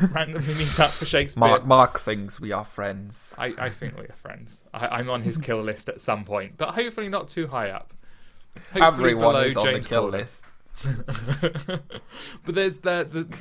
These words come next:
Speaker 2: "And the sad augurs mock their own presage. Insurgencies now crown themselves assured."
Speaker 1: Which, which I
Speaker 2: Which,
Speaker 1: guess
Speaker 2: uh,
Speaker 1: is a fairly odd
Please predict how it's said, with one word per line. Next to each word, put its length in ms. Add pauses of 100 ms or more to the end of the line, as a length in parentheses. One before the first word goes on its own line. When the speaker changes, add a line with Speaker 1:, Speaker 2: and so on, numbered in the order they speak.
Speaker 2:
"And 200
the 60
sad 440
augurs 480
mock 420
their 240
own 260
presage. 680 (400)
Insurgencies 720
now 160
crown 300
themselves 360
assured." 400 (720)
Speaker 1:
Which, 240
which 160
I 40
Speaker 2:
Which, 80
Speaker 1:
guess 140
Speaker 2:
uh, 80
Speaker 1:
is 80
a 60
fairly 360
odd 320